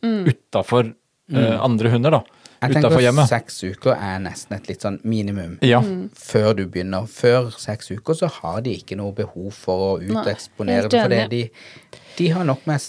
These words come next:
Speaker 3: med hverandre og
Speaker 1: Ja.
Speaker 3: utforske hverandres i søs-, søsken og lekeslåss og der, og, og ut på tunet sammen med mor og,
Speaker 1: Mm.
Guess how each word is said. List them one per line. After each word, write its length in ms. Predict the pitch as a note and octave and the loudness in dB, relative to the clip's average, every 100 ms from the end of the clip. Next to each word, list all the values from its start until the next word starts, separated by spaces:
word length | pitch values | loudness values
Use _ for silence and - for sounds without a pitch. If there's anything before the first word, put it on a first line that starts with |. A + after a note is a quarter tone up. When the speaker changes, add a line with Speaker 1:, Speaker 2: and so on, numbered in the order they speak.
| - | -8
Speaker 3:
med 220 | C3 C3 | -2 0
hverandre 540 | C3 G#2+ A2 A#2+ G3 E3 | 0 0 -2 -2 0 2
og 60 | |
Speaker 1:
Ja. 260 | B2 A#2+ A#2 | 2 2 -2
Speaker 3:
utforske 720 | B2 - - B2+ - - A#2+ | -6 -8 -6 -6 -6 -2 0
hverandres 680 | A2+ G#2+ G#2 G2+ A2+ A2+ A2 | 0 0 -4 -4 -4 -4 -4
i 240 | G#2+ G2 | -2 -2
søs-, 480 | - A2+ - - - | -2 -4 -4 -8 -2
søsken 460 | A2+ - - C3 B2 | -2 -2 -2 0 2
og 580 | A2 G2+ G2+ G2+ G#2 | 2 4 2 2 0
lekeslåss 640 | G#2 G2+ - - - A2 - | 0 -2 -4 -8 -2 -2 0
og 40 | |
der, 240 | A2+ C#3+ D3+ | 0 2 0
og, 280 | A#2 A2+ A2+ - - - _ | 0 -2 -2 -10 -20 -20 _
og 120 | F#3+ - | -2 0
ut 260 | A#2 D3 - | -2 -4 -4
på 100 | A2+ | -6
tunet 360 | - A2+ C#3 C3+ | -4 -2 -2 -2
sammen 340 | - G#2 B2 A#2+ | -4 -4 -2 -2
med 440 | G#2+ G#2 G#2 G#2 G#2 | -2 -2 -2 -2 -2
mor 500 | A2 D#3 G3 G3+ D#3 | 0 0 0 -2 2
og, 640 | A#2 G#2 G#2 G#2 G2+ | 4 4 4 2 2
Speaker 1:
Mm. 40 | F2+ | 0